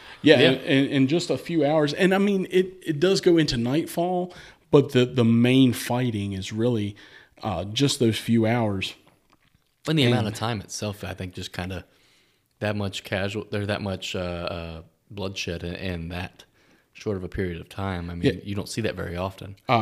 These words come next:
Speaker 1: I'm sorry, I had the Confe-, Confederates five hundred.
Speaker 2: Mm-hmm.
Speaker 1: Uh, Union losses are sixteen hundred.
Speaker 2: Wow.
Speaker 1: So sixteen hundred, um, and, and, you know, this is a major Confederate victory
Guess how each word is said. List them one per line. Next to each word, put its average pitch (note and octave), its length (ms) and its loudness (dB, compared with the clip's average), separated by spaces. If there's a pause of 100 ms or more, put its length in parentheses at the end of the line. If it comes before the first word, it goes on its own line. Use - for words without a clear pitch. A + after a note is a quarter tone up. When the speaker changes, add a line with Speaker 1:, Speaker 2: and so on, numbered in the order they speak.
Speaker 1:
I'm A#2+ 120 2
sorry, A2+ 320 -4
I A2 40 0
had A#2+ 160 0
the A2+ 60 -6
Confe-, B2 400 -4
Confederates D3 400 -2
five C#3+ 320 -2
hundred. D#3 340 -4 (280)
Speaker 2:
Mm-hmm. A#2 220 0 (300)
Speaker 1:
Uh, G#2+ 240 -4 (260)
Union C#3 340 6
losses A#2+ 360 2
are G#2+ 60 -2
sixteen A2 440 -6
hundred. - 260 -16 (960)
Speaker 2:
Wow. G2 80 -6
Speaker 1:
So G2+ 460 -2
sixteen D#3+ 440 4
hundred, C#3 480 -2 (460)
um, G#2+ 520 -6 (920)
and, E3 140 4 (100)
and, E3+ 240 4
you E3 80 2
know, D3 240 2 (1800)
this E3 180 2
is E3+ 80 0
a F#3 60 8
major C3+ 320 4
Confederate A#2+ 420 -4
victory G#2 640 -8